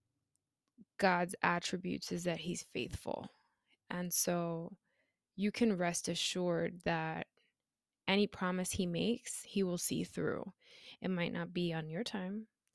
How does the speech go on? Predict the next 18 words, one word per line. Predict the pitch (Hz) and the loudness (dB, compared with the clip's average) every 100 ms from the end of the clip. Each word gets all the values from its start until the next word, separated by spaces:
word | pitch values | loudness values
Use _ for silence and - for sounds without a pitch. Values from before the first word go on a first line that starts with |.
| _ _ _ _ - | _ _ _ _ -4
but | 180 | 2
it | 180 170 | 4 2
will | 170 | 0
be | 170 | -2
seen | 175 - 180 175 | -2 -2 -4 -2
through. | 175 - 185 - _ _ _ _ _ _ _ _ _ _ _ _ - - | -2 -2 -6 -14 _ _ _ _ _ _ _ _ _ _ _ _ -10 -8
So, | - - 202 190 - - - - - _ _ _ _ _ _ _ _ _ | -4 6 6 6 0 -16 -20 -20 -20 _ _ _ _ _ _ _ _ _
um, | 202 202 185 185 60 - 214 - - - - - _ _ _ _ - | 0 0 0 -4 -8 -8 -10 -14 -20 -14 -14 -14 _ _ _ _ 0
I | 208 | 4
wanted | 202 202 220 | 6 4 4
to | - 214 180 180 - | 4 4 4 0 0
just | 240 - | 2 2
close | - 269 233 | 8 8 10
out | 202 196 - | 8 8 6
with | 190 190 185 - - - _ _ _ - | 4 4 2 -2 -4 -6 _ _ _ -10
something | - 214 208 202 190 185 | 2 4 4 4 2 0
today | - 208 180 185 185 175 175 175 175 - | 0 0 2 4 6 6 4 2 0 -4
that | 190 190 185 180 170 170 | -2 2 4 4 2 -2